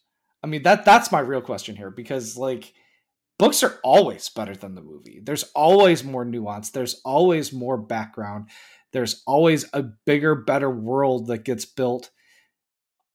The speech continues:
in, in a book. I, I enjoy movies for what they are,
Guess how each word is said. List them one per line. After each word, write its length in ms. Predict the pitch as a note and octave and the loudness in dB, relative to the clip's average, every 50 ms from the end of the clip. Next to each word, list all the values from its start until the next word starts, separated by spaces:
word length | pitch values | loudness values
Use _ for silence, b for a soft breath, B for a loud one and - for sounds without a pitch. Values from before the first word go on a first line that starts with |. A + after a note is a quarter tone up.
| _ _ _ _ _ _ | _ _ _ _ _ _
in, 180 | - D3 C#3+ C3+ | -4 -2 -2 -2
in 260 | C3 - D3 C#3+ C3+ | -2 -4 -6 -6 -4
a 80 | B2+ A#2 | -4 -4
book. 480 | G#2+ G#2+ A#2+ D3+ D3 A#2 A2 - - - - - _ _ _ _ _ _ _ _ _ _ - | -6 -4 0 0 0 0 0 -4 -10 -20 -20 -20 _ _ _ _ _ _ _ _ _ _ -20
I, 100 | - - - - | -18 -18 -10 -6
I 100 | - D3+ D#3+ | -2 0 0
enjoy 640 | D#3+ D#3+ D#3 B2+ A#2 G#2+ B2 D3+ D3 E3+ F#3 F#3 | 0 0 -2 -4 -6 -6 -4 -2 0 2 4 4
movies 640 | F3 D3+ D3+ D#3+ E3+ D#3+ E3+ D#3 D#3 D3 C3 B2 A#2 | 4 2 2 0 0 0 0 -2 -2 -2 -4 -6 -8
for 240 | - - - C#3 C3+ | -10 -10 -8 -8 -6
what 260 | B2 A#2+ C#3+ C#3+ - | -4 -4 -4 -4 -4
they 140 | - C#3 C3 | -4 -4 -4
are, 640 | A#2 - - A2 A#2 A#2 A#2+ D3+ G3 G#3+ A3 G#3+ | -4 -6 -8 -10 -10 -6 -4 -2 -2 -2 -2 -4